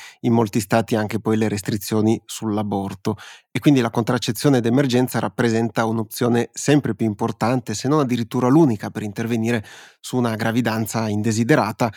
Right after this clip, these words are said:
seppure poi permangano molte difficoltà legate alla scarsa conoscenza da parte della popolazione, ai costi, alla disponibilità nei negozi, anche alla confusione sulle restrizioni legali da stato a stato circa l'utilizzo di questi sistemi.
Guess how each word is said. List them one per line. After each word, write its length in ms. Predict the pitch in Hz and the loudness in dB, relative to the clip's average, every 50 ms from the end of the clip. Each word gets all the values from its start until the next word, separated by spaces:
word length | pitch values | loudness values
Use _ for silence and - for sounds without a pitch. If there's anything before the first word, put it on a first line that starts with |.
| - - - _ | -12 -20 -18 _
seppure 480 | - - 151 143 - 127 139 147 143 | -2 -2 -2 0 2 2 4 4 4
poi 240 | - 127 120 127 131 | 2 2 0 0 2
permangano 500 | - 123 113 113 117 123 120 120 113 113 | 0 0 -2 0 0 0 0 0 0 0
molte 280 | 117 120 127 120 127 120 | 0 0 0 0 0 -2
difficoltà 600 | 117 104 - - 107 - 156 143 - - 113 113 | -2 -2 -4 -6 0 2 0 2 2 0 0 2
legate 420 | 123 123 110 110 107 104 - 120 | 2 0 0 0 -4 -2 -2 -4
alla 180 | 107 104 104 101 | -2 -2 -2 -4
scarsa 400 | - - 123 113 107 - 117 110 | -2 -2 -2 -2 -2 -4 -4 -4
conoscenza 500 | - 107 113 110 - - 113 113 - 123 | -2 -2 -2 0 0 0 0 0 0 0
da 140 | 110 110 | -2 -2
parte 240 | - - 110 - 117 | -2 -2 -2 -2 -2
della 200 | 110 113 110 110 | -2 0 -2 -2
popolazione, 800 | 104 - 101 - 104 92 92 - - - 123 123 120 120 117 117 | -4 -6 -6 -4 -4 -6 -6 -6 0 2 4 6 6 6 4 2
ai 140 | 104 104 101 | 0 -2 -6
costi, 440 | - - 110 117 120 113 - - 117 | -4 -2 0 0 0 0 -2 -4 -4
alla 120 | 110 110 | -4 -2
disponibilità 720 | 110 113 101 - - 113 113 110 113 110 110 - - 185 185 | -4 -4 -6 -4 -2 -2 0 0 0 -2 -4 0 2 2 2
nei 140 | 139 113 107 | 4 2 2
negozi, 480 | 107 110 107 113 110 110 - - - | 0 0 -2 -2 -4 -4 -6 -6 -4
anche 180 | 120 120 113 - | -4 -2 0 2
alla 140 | 139 123 113 | 0 0 2
confusione 680 | - 131 120 107 - 131 120 113 143 135 131 120 104 - - - - _ | 0 -2 -2 0 0 -2 2 4 4 4 4 4 0 -4 -14 -20 -20 _
sulle 280 | - - 135 127 120 | -4 0 2 2 2
restrizioni 580 | 117 117 107 - - 117 104 - - 127 120 117 | 2 -2 -4 -4 -6 -6 -4 0 0 2 2 2
legali 480 | 113 120 120 120 113 110 110 110 113 110 | 2 0 0 2 2 2 2 0 0 0
da 140 | 107 117 | -2 -2
stato 420 | 107 - - 113 117 110 - - 113 | -4 -2 -2 -2 -2 -2 -2 -6 -6
a 160 | - - 113 | -4 -4 -4
stato 380 | - - - 113 101 104 - 110 | -4 -2 -4 -4 -4 -4 -6 -8
circa 320 | - - 110 - - 117 | -6 -6 -8 -6 -4 -4
l'utilizzo 460 | 117 113 107 - 113 117 110 90 123 | -4 -4 -4 -4 -4 -2 0 0 -2
di 80 | 107 110 | -2 -2
questi 280 | - 110 98 - - | -4 -6 -6 -4 -6
sistemi. 580 | 104 - - 104 - - - - 65 90 104 104 | -8 -6 -6 -8 -8 -8 -8 -6 -6 -6 -6 -8